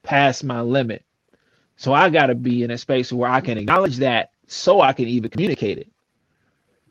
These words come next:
Right? Say, "That's too far." That's tough for me. And again, right, like you said, there's nothing wrong with that. Right? It's no-, it's nothing wrong with, like,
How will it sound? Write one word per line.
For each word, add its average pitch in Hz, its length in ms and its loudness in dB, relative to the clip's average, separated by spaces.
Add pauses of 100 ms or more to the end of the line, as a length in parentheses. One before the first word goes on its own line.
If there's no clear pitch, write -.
(760)
Right? 107 260 -8
Say, 104 300 -6 (320)
"That's - 180 -16
too 104 140 -16
far." - 340 -16 (1500)
That's - 240 -6
tough - 260 -6
for - 140 -16
me. 87 300 -16 (1200)
And 120 160 0
again, 127 340 4
right, - 220 2
like 113 140 -4
you 123 60 -10
said, 214 180 0
there's 127 180 0
nothing 151 220 -2
wrong 143 200 0
with 160 140 -2
that. 143 280 -2 (2250)
Right? 127 220 -6
It's 120 100 -10
no-, 135 140 -2 (200)
it's 127 200 -2
nothing 143 440 -2
wrong 156 400 0
with, 135 220 2 (260)
like, 117 260 -2